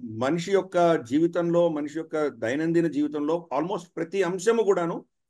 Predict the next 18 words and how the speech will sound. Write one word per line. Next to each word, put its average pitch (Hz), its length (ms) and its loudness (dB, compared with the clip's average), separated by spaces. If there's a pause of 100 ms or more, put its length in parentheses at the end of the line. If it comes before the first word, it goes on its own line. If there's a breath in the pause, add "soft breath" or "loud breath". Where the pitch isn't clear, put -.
(160)
ఈ 147 60 -2
Artificial 180 500 -2
ఇంట-, 180 140 -8
Intelligence 165 580 -4
take 208 220 4
over 220 220 4
చేయబోతున్నది. 127 580 -4 (480)
ఈ 165 140 2
take 190 280 4
over 240 200 6
చేసే 196 260 4
పరిస్థితుల్లో 175 800 0 (260)
మరి 220 120 2
భారతదేశం 190 560 4
వెనకబడి 202 440 2
ఉండలేం 190 380 0
కదా 170 140 0
మనం. 147 320 -4